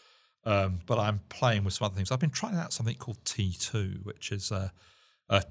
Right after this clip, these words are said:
a Twitter replacement, uh, which, which is r-, really nice,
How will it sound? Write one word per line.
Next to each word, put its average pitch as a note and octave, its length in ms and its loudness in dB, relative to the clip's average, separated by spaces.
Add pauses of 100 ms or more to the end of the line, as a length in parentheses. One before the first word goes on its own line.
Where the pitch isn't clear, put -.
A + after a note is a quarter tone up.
(120)
a - 80 -2
Twitter - 340 -2
replacement, G2 680 -2
uh, - 60 -8
which, - 320 -8
which - 140 -6
is G#2+ 240 0
r-, - 80 -2 (360)
really A2+ 420 4
nice, - 680 0